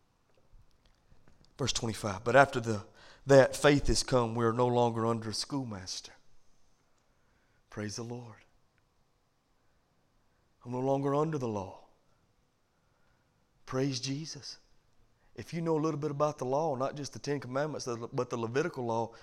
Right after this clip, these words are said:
you ought to be glad of that. I'm no longer under that stuff. I mean, those people had a miserable existence trying to keep all that. Telling you.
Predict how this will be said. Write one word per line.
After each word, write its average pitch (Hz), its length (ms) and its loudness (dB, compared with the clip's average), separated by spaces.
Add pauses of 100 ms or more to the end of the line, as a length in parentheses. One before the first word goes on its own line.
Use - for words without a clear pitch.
(100)
you 143 160 0
ought 170 60 4
to 156 40 -2
be 143 120 -2
glad 139 300 4
of 117 80 -2
that. 131 260 -4 (2500)
I'm 123 40 -2
no 170 80 8
longer 175 280 10
under 170 220 8
that 165 180 10
stuff. 131 340 2 (3000)
I 127 60 -2
mean, 135 420 2 (880)
those 180 300 8
people 160 340 2
had 143 160 4
a 135 120 6
miserable 143 500 2
existence 131 540 2
trying 139 240 4
to 113 80 -4
keep - 240 -2
all 123 220 6
that. 135 260 4 (1200)
Telling 147 300 6
you. 92 60 -12